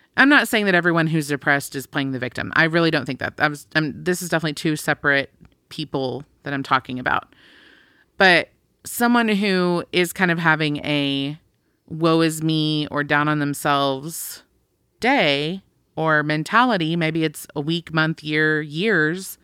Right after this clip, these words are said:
gratitude is the antidote to that. Gratitude is what you're missing. It's really difficult to remain a victim when you're grateful for your life, for the breath in your lungs,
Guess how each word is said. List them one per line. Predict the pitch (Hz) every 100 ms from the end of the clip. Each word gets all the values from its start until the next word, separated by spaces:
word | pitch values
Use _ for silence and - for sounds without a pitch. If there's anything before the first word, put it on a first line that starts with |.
| _ _ _ _ -
gratitude | 175 202 220 202 180
is | 165
the | 160
antidote | 151 151 139 -
to | 139
that. | 139 - _ _ _ _ _ _ _ _
Gratitude | - 160 180 180 185
is | 170 160
what | 151
you're | 147
missing. | 139 131 - - - _ _ _
It's | 247 262 196
really | 175 196 233 233
difficult | 185 170 175 165 139
to | 165
remain | 156 151 151
a |
victim | 143 139 143 143
when | 139
you're | 131
grateful | 127 131 -
for | 123 127
your | 120
life, | 123 - - - - _ _ _ _ _ _
for | - 170
the | 156
breath | 143 147 147
in | 147
your | 143 131
lungs, | 131 - 160 - -